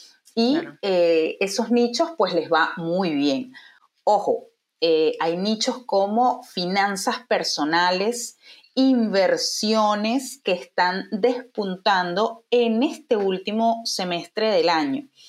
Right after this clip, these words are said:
Speaker 1: También
Speaker 2: Ujú.
Speaker 1: obedece a todo este contexto, mm,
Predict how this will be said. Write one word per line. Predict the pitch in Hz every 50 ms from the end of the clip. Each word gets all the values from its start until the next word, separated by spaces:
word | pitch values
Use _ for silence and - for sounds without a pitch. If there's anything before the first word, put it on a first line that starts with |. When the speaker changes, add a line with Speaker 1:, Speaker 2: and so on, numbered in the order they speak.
| - - - - - - _ _ 294
Speaker 1:
También | 240 208 196 196 190 196 208 208 208 196 202
Speaker 2:
Ujú. | 220 233
Speaker 1:
obedece | 233 190 175 180 185 190 185 - - 233 233 -
a | - 165 165
todo | - 175 170 180
este | 185 185 - 220 202
contexto, | - 170 160 156 - - 175 175 - - - - 196 202 202 - - - _ _
mm, | 185 170 170 165 160 156